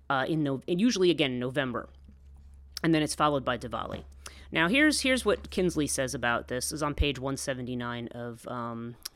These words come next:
what was it, uh, Tantric Visions of the Divine Feminine. He says, "The contrast between Elakshmi and Lakshmi is dramatically evident in the festival of Diwali,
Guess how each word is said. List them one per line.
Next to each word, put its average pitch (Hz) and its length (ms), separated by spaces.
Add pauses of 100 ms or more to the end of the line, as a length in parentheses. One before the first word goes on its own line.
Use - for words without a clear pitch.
(160)
what 131 120
was 123 140
it, - 260 (120)
uh, 117 200 (280)
Tantric 175 340
Visions 139 320
of 127 80
the 127 80
Divine 123 320
Feminine. 117 460 (1400)
He 156 80
says, 156 320
"The - 80
contrast 339 540
between 226 440
Elakshmi 190 640
and 156 140
Lakshmi 165 500
is 147 80
dramatically 175 520
evident 156 340
in 156 140
the 160 40
festival 135 400
of 123 100
Diwali, 151 500